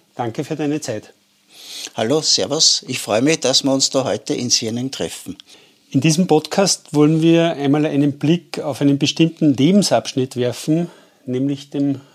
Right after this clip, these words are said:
Speaker 1: Ruhestand. Während viele Österreicher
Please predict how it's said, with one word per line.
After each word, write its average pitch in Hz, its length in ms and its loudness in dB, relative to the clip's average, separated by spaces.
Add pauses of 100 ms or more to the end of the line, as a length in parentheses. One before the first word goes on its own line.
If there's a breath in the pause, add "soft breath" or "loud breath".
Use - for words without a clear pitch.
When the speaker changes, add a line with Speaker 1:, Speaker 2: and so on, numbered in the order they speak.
(140)
Speaker 1:
Ruhestand. 120 840 0 (920 soft breath)
Während 131 440 0
viele 165 460 0
Österreicher 151 1200 0